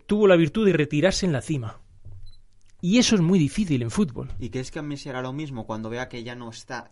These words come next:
Speaker 2: a ese nivel superlativo, dará un paso al margen?
Speaker 1: Mira, te voy a decir una cosa. Va a llegar ese momento. Pero cuando Messi se pone a andar y toca tres balones,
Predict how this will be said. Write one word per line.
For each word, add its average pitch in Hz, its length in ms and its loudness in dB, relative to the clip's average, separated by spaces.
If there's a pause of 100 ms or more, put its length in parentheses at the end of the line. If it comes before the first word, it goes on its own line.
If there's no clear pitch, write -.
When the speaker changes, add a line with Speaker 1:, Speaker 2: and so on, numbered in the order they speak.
Speaker 2:
a 123 80 -14
ese 110 180 -16
nivel 117 240 -12
superlativo, 113 760 -10
dará 113 200 -12
un 117 120 -14
paso 113 200 -12
al 110 100 -6
margen? 117 380 -12 (260)
Speaker 1:
Mira, 143 200 2
te 123 80 -4
voy 127 80 0
a 131 60 -2
decir 131 120 -10
una 110 140 -8
cosa. - 300 -16 (2250)
Va 131 160 4
a 156 40 8
llegar 139 220 4
ese 107 160 -6
momento. 104 420 -12 (840)
Pero 131 400 2 (220)
cuando 131 360 0
Messi 156 340 0
se 127 160 -6
pone 156 260 -2
a 135 40 0
andar 117 460 -6 (1160)
y 135 120 -6
toca 156 280 -4
tres 147 260 -6
balones, 120 540 -6